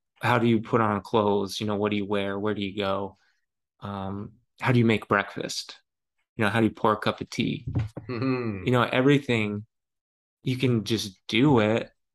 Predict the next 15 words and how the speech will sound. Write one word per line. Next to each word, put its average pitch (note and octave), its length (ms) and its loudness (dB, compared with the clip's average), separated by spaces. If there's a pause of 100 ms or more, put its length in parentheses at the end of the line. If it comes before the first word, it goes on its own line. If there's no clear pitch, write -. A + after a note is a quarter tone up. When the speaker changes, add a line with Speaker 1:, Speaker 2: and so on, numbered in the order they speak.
(220)
Speaker 2:
Yeah. F2 280 -10 (920)
Speaker 1:
But A#2+ 420 4
you B2+ 160 4
can A#2 180 0
also C3 300 4
do A2 240 2
it G#2 80 4
in G#2+ 60 0
a G#2 40 -2
certain G#2+ 360 -4
way, G#2+ 460 0 (520)
in A#2+ 60 -4
a A2+ 40 -2
certain A2 260 -4
style, G#2 640 0